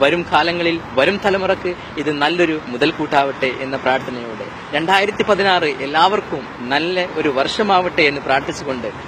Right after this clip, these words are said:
ഒരുപാട് ഐശ്വര്യങ്ങളും അനുഗ്രഹങ്ങളും എല്ലാം നിങ്ങൾക്കുണ്ടാവട്ടെ എന്ന പ്രാർത്ഥനയോടെ, നിങ്ങളെ സ്നേഹിക്കുന്ന നിങ്ങളിൽ ഒരാളായ, നിങ്ങളുടെ കൂട്ടുകാരനായ, നിങ്ങളുടെ സഹോദരനായ സാദി ഇന്ത്യ, love you all,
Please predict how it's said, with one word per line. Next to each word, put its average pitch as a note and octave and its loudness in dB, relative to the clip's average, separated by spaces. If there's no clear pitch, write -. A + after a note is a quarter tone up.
ഒരുപാട് E3+ 4
ഐശ്വര്യങ്ങളും F#3 2
അനുഗ്രഹങ്ങളും F#3 0
എല്ലാം F3+ 2
നിങ്ങൾക്കുണ്ടാവട്ടെ F3+ 0
എന്ന D#3 -2
പ്രാർത്ഥനയോടെ, D3 0
നിങ്ങളെ E3+ 2
സ്നേഹിക്കുന്ന F3 -2
നിങ്ങളിൽ A#3 4
ഒരാളായ, C3+ 2
നിങ്ങളുടെ D3 0
കൂട്ടുകാരനായ, D3+ 2
നിങ്ങളുടെ D3 0
സഹോദരനായ D#3 2
സാദി C#3+ 0
ഇന്ത്യ, B2+ -2
love D#3 4
you E3 4
all, E3+ 6